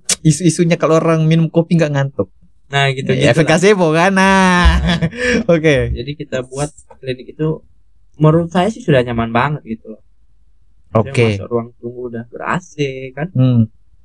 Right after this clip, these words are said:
Speaker 2: Bersih begitu, mungkin
Speaker 1: Hmm.
Speaker 2: sudah, sudah dijaga lah.
Speaker 1: Iya.
Speaker 2: Cuman mungkin ada beberapa orang yang belum bisa, beberapa orang ya,
Speaker 1: Hmm.
Speaker 2: yang belum bisa menerima fasilitas kesehatan seperti itu.
Speaker 1: Selengkap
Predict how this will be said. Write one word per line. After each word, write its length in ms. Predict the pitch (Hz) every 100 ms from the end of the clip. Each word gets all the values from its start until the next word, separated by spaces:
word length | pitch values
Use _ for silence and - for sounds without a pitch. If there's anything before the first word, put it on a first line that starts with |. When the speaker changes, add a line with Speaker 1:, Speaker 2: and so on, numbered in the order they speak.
| - _
Speaker 2:
Bersih 580 | 123 - - 135 131 123
begitu, 240 | 117 120
mungkin 240 | 123 120
Speaker 1:
Hmm. 60 | -
Speaker 2:
sudah, 180 | - 110
sudah 220 | - 120
dijaga 400 | 117 123 135 143
lah. 120 | 110 - - -
Speaker 1:
Iya. 220 | 117 107 - _ _ -
Speaker 2:
Cuman 240 | _ 131 156 156
mungkin 320 | - 117 151 -
ada 220 | 117 127
beberapa 400 | 139 127 117 98
orang 260 | 107 135 151
yang 180 | 143 165 _ - - - - - - - - - -
belum 300 | 127 131 127
bisa, 580 | 127 - 135 131 131 135 - _ _ _ _ _ - _
beberapa 360 | - 120 120 117
orang 200 | 135 156
ya, 260 | 117 135 156 -
Speaker 1:
Hmm. 260 | 127 131
Speaker 2:
yang 160 | 110 113
belum 180 | 117 120
bisa 260 | 117 135
menerima 540 | 131 123 113 120 127 135 135 -
fasilitas 500 | - 127 120 117 120 -
kesehatan 380 | 120 113 139 143
seperti 280 | _ - 117
itu. 200 | - 113 107 - _ -
Speaker 1:
Selengkap 640 | - 120 113 110 107 110